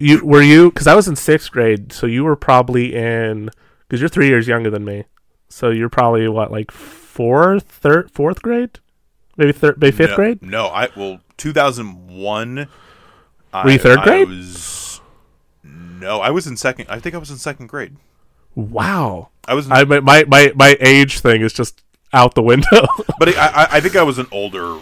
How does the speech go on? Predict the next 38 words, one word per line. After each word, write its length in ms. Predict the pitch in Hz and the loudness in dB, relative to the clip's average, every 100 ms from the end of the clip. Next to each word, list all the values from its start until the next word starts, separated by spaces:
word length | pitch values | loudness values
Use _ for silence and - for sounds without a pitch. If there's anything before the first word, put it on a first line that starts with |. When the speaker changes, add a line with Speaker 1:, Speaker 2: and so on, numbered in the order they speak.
| _ - | _ -8
Speaker 2:
I 60 | 117 | -8
was 100 | 104 | -8
an 80 | |
older, 340 | 85 85 80 73 _ | -16 -16 -18 -20 _
se-, 200 | - - | -18 -18
you 120 | 95 | -20
know, 100 | 85 | -20
second 340 | 85 - 85 85 | -18 -18 -18 -20
grader 300 | _ 80 80 | _ -20 -18
or 80 | 85 | -16
whatever. 400 | 87 82 76 76 | -12 -12 -14 -16
But 280 | 101 87 _ _ _ _ _ | -12 -12 _ _ _ _ _
it 80 | 127 | -6
was 120 | 151 | 2
also 260 | 247 240 - _ _ _ | 0 0 -12 _ _ _
that 440 | 107 123 160 165 _ | -6 0 0 0 _
day, 600 | 117 107 117 139 147 135 _ _ | -6 -2 -2 -4 -8 -14 _ _
like, 560 | 123 120 90 - - - _ _ _ _ _ - _ | -12 -10 -14 -20 -20 -20 _ _ _ _ _ -20 _
I 80 | 117 | -12
mean, 280 | 120 107 101 | -10 -12 -4
that 160 | 160 | -4
was 440 | 175 160 123 - - 117 | -2 -6 -8 -14 -14 -16
a 60 | |
year 320 | 101 110 117 | -12 -8 -2
after 260 | 110 104 101 | -2 -2 -8
my 140 | 80 | -16
dad 320 | 80 92 101 101 | -8 -6 -6 -6
passed, 520 | 107 107 113 - _ _ _ _ _ _ _ | -8 -6 -8 -14 _ _ _ _ _ _ _
and, 640 | 95 95 82 80 82 85 - | -16 -16 -18 -20 -20 -20 -20
you 160 | 90 | -16
know, 200 | 82 78 | -14 -12
Speaker 1:
Oh, 200 | 139 160 117 | 0 2 4
wow. 320 | 110 117 107 | 6 6 6
Speaker 2:
I 20 | |
wasn't, 460 | 98 107 123 113 - | 2 -2 -10 -12 -6
I 120 | 113 | -2
wasn't 340 | 131 131 117 120 | 0 -2 -4 -12
even, 320 | 107 95 | -12 -16